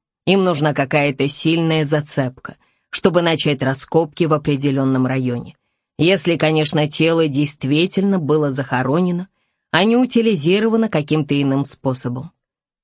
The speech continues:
Да, пожалуй. Мысли у меня блуждают, и я начинаю припоминать те места, которые мы с Томом посещали,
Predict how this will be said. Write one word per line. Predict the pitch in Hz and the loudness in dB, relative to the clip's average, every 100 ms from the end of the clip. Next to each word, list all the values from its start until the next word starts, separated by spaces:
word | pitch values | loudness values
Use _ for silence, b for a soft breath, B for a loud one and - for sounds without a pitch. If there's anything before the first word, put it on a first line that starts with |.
| _ _ - | _ _ -6
Да, | 160 170 147 | -2 -2 -4
пожалуй. | 165 156 135 135 147 _ _ _ _ _ - | -4 -2 -4 -6 -12 _ _ _ _ _ 0
Мысли | 185 196 - 151 | 2 2 2 0
у | 147 | 2
меня | 147 139 | 2 0
блуждают, | 127 131 127 131 165 170 - _ _ _ _ | 0 -2 -2 -2 -4 -4 -8 _ _ _ _
и | 185 | 0
я | 202 | 2
начинаю | 196 175 156 156 151 | 2 0 0 0 0
припоминать | 147 143 143 147 147 143 | -2 -2 0 0 0 -2
те | - 139 | -2 -2
места, | 135 - 151 147 | -2 -2 -4 -2
которые | 147 147 151 143 | -2 0 0 0
мы | 135 | 0
с | 131 | -2
Томом | - 151 156 147 | -4 0 0 0
посещали, | 147 131 131 - - 160 175 | -2 -2 -2 -2 -4 -2 -4